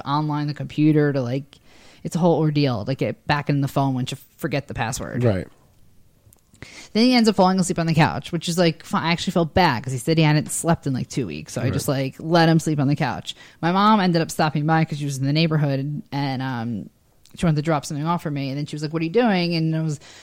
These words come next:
Speaker 1: I was like, "Nothing. I was thinking of going to the food store and getting a cake for Chase's birthday and then maybe stopping at Toys R Us and just getting a gift. Like, just, like, a gift. Nothing crazy. There's a million toys here."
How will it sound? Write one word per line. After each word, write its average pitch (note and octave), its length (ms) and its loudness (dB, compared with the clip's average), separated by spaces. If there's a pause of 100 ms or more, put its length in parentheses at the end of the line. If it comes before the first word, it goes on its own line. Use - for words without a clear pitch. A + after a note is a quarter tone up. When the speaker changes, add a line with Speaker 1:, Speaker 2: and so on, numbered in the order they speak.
(140)
Speaker 1:
I D#3+ 60 -2
was D#3+ 100 0
like, F3 80 -4
"Nothing. A3 300 2
I D3+ 100 0
was D#3 140 0
thinking E3+ 240 0
of D#3 60 -4
going D#3+ 180 -2
to D#3+ 40 -2
the D#3 120 -6
food E3 240 0
store D#3 180 -6
and D#3+ 100 -2
getting D3+ 200 0
a D#3 80 0
cake D3+ 400 0
for D#3+ 100 -2
Chase's D3 320 -4
birthday C3+ 380 -4
and D3+ 80 -4
then D3 80 -6
maybe D3 200 -6
stopping D3 380 -6
at A#2+ 100 -6
Toys C#3+ 220 -6
R C#3+ 80 -4
Us C#3 160 -4
and C#3+ 80 0
just C#3 160 -6
getting C#3 240 -4
a E3 60 -4
gift. F3+ 400 -2
Like, A2+ 160 -8
just, - 200 -4
like, - 320 -8
a D#3 80 0
gift. C3+ 280 -2
Nothing C#3+ 240 -2
crazy. B2+ 440 -4
There's B2+ 140 -6
a C#3 40 -2
million C#3+ 280 -2
toys A2 240 -8
here." - 200 -14